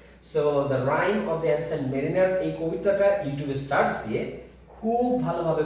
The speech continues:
পড়বেন। এছাড়াও আপনাকে ওনার নাইটিঙ্গেল, দি নাইটিঙ্গেল, কুবলা খান, এই কবিতাগুলো একটু জানতে হবে।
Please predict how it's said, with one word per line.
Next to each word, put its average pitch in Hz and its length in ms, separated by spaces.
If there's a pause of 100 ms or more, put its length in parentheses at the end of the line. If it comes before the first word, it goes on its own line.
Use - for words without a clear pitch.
পড়বেন। 123 240 (500)
এছাড়াও 214 840 (120)
আপনাকে 180 540
ওনার 165 400
নাইটিঙ্গেল, 156 580
দি 135 100
নাইটিঙ্গেল, 151 520 (100)
কুবলা 151 240
খান, 143 380
এই 170 80
কবিতাগুলো 151 560
একটু - 340
জানতে 127 340
হবে। - 240